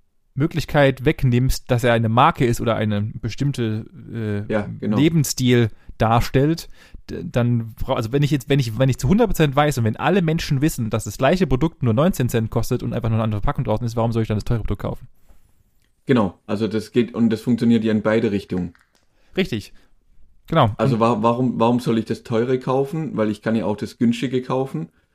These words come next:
Speaker 2: Oder warum soll ich nicht das günstige kaufen? Das kommt doch aus dem gleichen Laden.
Speaker 1: Richtig.
Speaker 2: Also das ist ja genauso gut wie das teurere.
Speaker 1: Genau.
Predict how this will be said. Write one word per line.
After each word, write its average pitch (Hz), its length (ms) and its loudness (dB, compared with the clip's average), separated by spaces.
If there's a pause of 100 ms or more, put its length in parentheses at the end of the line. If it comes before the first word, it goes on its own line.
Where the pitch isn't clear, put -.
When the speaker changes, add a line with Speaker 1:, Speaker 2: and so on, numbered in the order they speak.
(200)
Speaker 2:
Oder 110 400 2
warum 110 280 4
soll 113 220 2
ich 104 160 -6
nicht 147 360 2
das 113 160 -4
günstige 113 440 -2
kaufen? 117 640 -2
Das 107 120 -6
kommt 110 200 0
doch 101 80 -4
aus 104 160 -2
dem 110 100 -2
gleichen 104 300 0
Laden. 104 340 -2
Speaker 1:
Richtig. 156 240 0
Speaker 2:
Also 95 160 -2
das 101 140 -6
ist 104 60 -10
ja 104 180 2
genauso 104 440 -2
gut 101 220 -6
wie 104 80 0
das 101 220 -8
teurere. 101 560 -4 (360)
Speaker 1:
Genau. 151 220 2